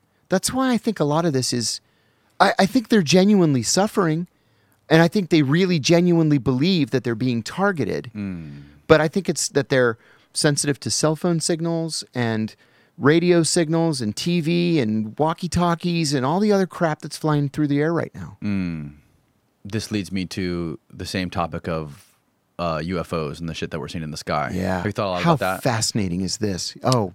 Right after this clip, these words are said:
Speaker 2: Oh, it's incredibly
Speaker 1: With,
Speaker 2: fascinating.
Speaker 1: with bated breath, I, I await these releases. I really do.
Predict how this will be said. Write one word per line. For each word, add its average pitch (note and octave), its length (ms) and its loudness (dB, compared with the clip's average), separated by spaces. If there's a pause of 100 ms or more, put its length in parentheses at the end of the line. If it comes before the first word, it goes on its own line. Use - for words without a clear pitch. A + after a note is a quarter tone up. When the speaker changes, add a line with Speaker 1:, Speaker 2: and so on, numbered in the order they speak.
(140)
Speaker 2:
Oh, E2+ 120 -6
it's - 180 -12
incredibly E2 420 -8
Speaker 1:
With, D#3 160 4
Speaker 2:
fascinating. C3 260 -4
Speaker 1:
with C3 220 0
bated D3 340 4
breath, B2+ 340 0
I, A2 260 -2
I A2 120 0
await G#2+ 320 2
these G2+ 240 -6
releases. G2+ 480 -4
I - 140 2
really G#2+ 320 4
do. G#2 240 0